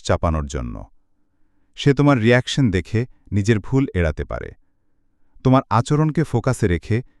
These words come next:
নিজের দায়িত্ব থেকে পালাতে পারে। কিন্তু যখন তুমি অদৃশ্য হয়ে যাও, আয়নাটা ঘুরে যায়। এখন আর তর্ক করার কেউ নেই,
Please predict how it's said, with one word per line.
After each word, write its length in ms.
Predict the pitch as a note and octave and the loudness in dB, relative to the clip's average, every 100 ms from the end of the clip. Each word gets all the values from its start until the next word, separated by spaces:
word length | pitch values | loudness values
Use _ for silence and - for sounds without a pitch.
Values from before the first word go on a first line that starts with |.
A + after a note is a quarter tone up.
| _ | _
নিজের 280 | F#2 F#2+ G2+ | -2 2 0
দায়িত্ব 360 | C#2+ D#2+ G#2 - B2 | 0 0 0 -2 -2
থেকে 220 | A2+ G#2+ | 0 0
পালাতে 360 | G2 G2+ G2 | 2 0 0
পারে। 280 | - A1 G#1+ - _ _ _ _ _ _ _ _ _ - | -6 -8 -10 -14 _ _ _ _ _ _ _ _ _ -2
কিন্তু 180 | D#3+ F3+ | 0 4
যখন 320 | B2+ B2 E3 | 4 4 0
তুমি 180 | E3 D#3 A#2+ | -2 -4 0
অদৃশ্য 480 | A2 G#2+ C#3+ - - | 0 0 -4 -4 -2
হয়ে 240 | A2 G2 | 0 0
যাও, 220 | D#2 D2+ A#2+ - _ _ _ _ - | 0 -2 -2 -6 _ _ _ _ 0
আয়নাটা 360 | G2 G#2 G2+ | 2 2 2
ঘুরে 260 | F#2+ G#2+ G#2+ | 0 2 0
যায়। 280 | D2 A1 G1+ - _ _ _ _ _ _ _ _ - | 0 -6 -10 -18 _ _ _ _ _ _ _ _ 0
এখন 220 | A#2+ C#3+ | 0 2
আর 100 | C#3 - | 0 2
তর্ক 240 | C3 C#3 D#3+ | 0 0 0
করার 280 | D3 C#3+ | 2 2
কেউ 200 | C#3 C#3+ C#3 | 2 2 4
নেই, 220 | C3 | 4